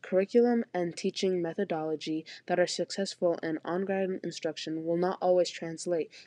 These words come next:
to a successful online program where learning and instructional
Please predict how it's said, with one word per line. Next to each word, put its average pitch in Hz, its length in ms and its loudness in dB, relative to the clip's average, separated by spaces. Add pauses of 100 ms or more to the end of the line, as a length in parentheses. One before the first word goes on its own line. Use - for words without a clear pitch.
to - 80 0
a 175 60 2
successful 170 680 -2
online 160 320 -4
program 151 520 -8
where 160 200 -2
learning 151 480 -4
and 175 140 -4
instructional 165 720 -6